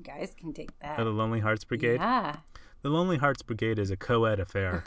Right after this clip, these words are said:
Speaker 2: you know?
Speaker 1: <laughs>
Speaker 2: Um, and, uh, but yeah, Galentine's Day, like, so there's, like, that, I mean, that just sounds really fun.
Speaker 1: Mm-hmm.
Speaker 2: And now, like, I,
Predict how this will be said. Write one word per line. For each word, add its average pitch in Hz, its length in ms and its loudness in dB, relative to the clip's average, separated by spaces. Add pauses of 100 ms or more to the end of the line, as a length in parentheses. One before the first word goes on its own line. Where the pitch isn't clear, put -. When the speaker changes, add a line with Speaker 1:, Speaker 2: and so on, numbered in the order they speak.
(260)
Speaker 2:
you 110 100 -4
know? 98 260 0
Speaker 1:
<laughs> - 800 -18
Speaker 2:
Um, 107 460 0 (1000)
and, 123 400 6
uh, 107 560 4 (220)
but 131 160 2
yeah, 143 160 6
Galentine's 127 640 2
Day, 101 220 2
like, 104 260 0 (320)
so - 140 -4
there's, 107 240 0
like, 98 240 -4 (960)
that, 123 340 4 (160)
I 143 80 2
mean, 135 140 0
that 143 140 4
just 127 160 -2
sounds 107 260 0
really 95 240 0
fun. 90 440 -4
Speaker 1:
Mm-hmm. 170 360 -4
Speaker 2:
And 113 120 0
now, 110 260 2
like, 104 200 0
I, 101 280 2